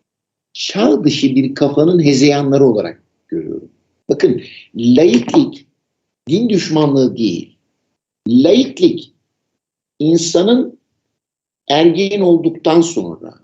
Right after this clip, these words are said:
büyüklük dönemi zihninin ürettiği bir fikir. Laiklik aynı zamanda özellikle Müslüman ülkelerde bir güvenlik konsepti. Bakın laik bir ülkede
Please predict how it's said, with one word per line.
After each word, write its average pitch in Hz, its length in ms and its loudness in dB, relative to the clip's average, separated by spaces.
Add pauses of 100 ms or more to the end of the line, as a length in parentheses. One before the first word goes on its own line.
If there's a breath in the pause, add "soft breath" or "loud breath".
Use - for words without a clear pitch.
(180)
büyüklük 156 800 -2
dönemi 160 640 2
zihninin 170 880 -2
ürettiği 165 720 0
bir 156 120 0
fikir. - 460 -20 (1200)
Laiklik 190 380 -2
aynı 185 240 -2
zamanda 165 580 -4
özellikle 139 500 0
Müslüman 147 600 -2
ülkelerde 117 520 -2
bir 139 120 0
güvenlik 139 640 0
konsepti. - 640 -18 (580)
Bakın - 380 0 (340 loud breath)
laik 123 640 0
bir 151 120 4
ülkede 127 720 -2